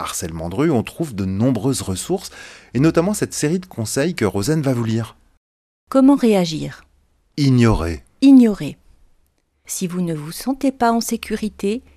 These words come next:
Speaker 2: ignorez la personne qui vous harcèle et éloignez-vous ou réfugiez-vous dans un endroit sûr, magasin, restaurant.
Speaker 1: Confronter.
Speaker 2: Confronter. Répliquez calmement et fermement. Ne me sifflez pas,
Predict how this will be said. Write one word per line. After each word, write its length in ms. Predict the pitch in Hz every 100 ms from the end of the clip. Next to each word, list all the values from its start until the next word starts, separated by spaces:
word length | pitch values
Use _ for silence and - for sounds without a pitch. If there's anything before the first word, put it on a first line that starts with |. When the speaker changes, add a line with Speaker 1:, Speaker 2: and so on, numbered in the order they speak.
| _
Speaker 2:
ignorez 440 | 247 240 208 180 208
la 120 | 202
personne 400 | 180 - 185 190
qui 140 | -
vous 180 | 170 180
harcèle 540 | 170 - - 160 202 -
et 180 | 180 175
éloignez-vous 640 | 180 202 214 214 160 170 240 _ -
ou 100 | 190
réfugiez-vous 760 | 240 233 262 226 233 196 214
dans 220 | 240 196 180
un 100 | 185
endroit 280 | 180 175
sûr, 420 | 180 - 160 233 - _ _ -
magasin, 460 | 160 156 156 156 180
restaurant. 520 | 175 - - 160 - - - _ _ _ _ _
Speaker 1:
Confronter. 760 | 127 127 - 117 113 90 82 -
Speaker 2:
Confronter. 720 | - 269 - 247 226 175 151 _ _ _ _ _ _ _
Répliquez 540 | - 175 - 180 180
calmement 580 | 170 214 220 208 180 175 -
et 60 |
fermement. 680 | - 190 170 165 147 160 302 _ _ _ _ 180
Ne 160 | 175
me 120 | 165
sifflez 440 | 165 - 302 - 311
pas, 280 | - 247